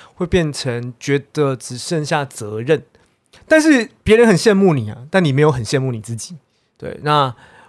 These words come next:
我觉得就变成是这种状态。但是我觉得，呃，我这个人就是这样，我就，我刚刚有跟他们两位分享说，我是一个内心很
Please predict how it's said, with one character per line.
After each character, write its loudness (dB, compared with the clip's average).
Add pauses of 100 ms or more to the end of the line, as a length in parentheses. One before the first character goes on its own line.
我 -4
觉 0
得 4
就 2
变 2
成 0
是 0
这 -2
种 0
状 -2
态。 -10 (560)
但 4
是 0
我 4
觉 -2
得， 2
呃， 0 (400)
我 0
这 -2
个 6
人 4
就 2
是 2
这 2
样， -2
我 -6
就， 4
我 0
刚 0
刚 6
有 6
跟 4
他 0
们 2
两 4
位 4
分 4
享 0
说， 0 (840)
我 -4
是 -2
一 2
个 4
内 6
心 2
很 2